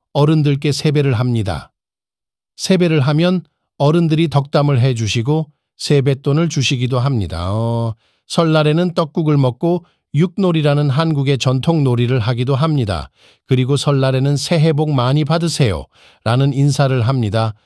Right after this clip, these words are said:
정월대보름. 정월대보름은 음력 일월 십오 일로 새해 첫 보름달이 뜨는 날입니다. 사람들은 다섯 가지 곡식으로 지은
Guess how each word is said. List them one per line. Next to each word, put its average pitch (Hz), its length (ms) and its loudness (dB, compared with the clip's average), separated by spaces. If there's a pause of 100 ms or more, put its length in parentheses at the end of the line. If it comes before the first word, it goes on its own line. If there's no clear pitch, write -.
(160)
정월대보름. 143 1120 0 (720)
정월대보름은 165 1000 2 (360)
음력 165 480 2 (220)
일월 156 260 2
십오 139 460 0
일로 143 420 2 (260)
새해 156 460 2
첫 - 340 -4
보름달이 139 640 0 (240)
뜨는 143 300 2
날입니다. 110 680 -2 (680)
사람들은 156 760 0 (240)
다섯 151 320 0
가지 143 240 0
곡식으로 143 540 0
지은 147 400 2